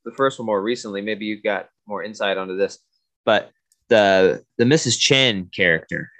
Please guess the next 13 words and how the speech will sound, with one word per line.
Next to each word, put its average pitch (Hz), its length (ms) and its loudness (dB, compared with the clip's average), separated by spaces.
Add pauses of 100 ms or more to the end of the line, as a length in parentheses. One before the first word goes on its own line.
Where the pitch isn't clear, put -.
(100)
the, 80 220 -4 (880)
the 76 420 -4 (440)
gas 101 180 2
station, - 340 -4 (300)
wasn't 185 220 4
she 233 180 6
much, 135 680 4
much 123 360 4
older 135 420 6
in 135 80 4
the 135 160 2
first 151 240 4
one? 160 220 4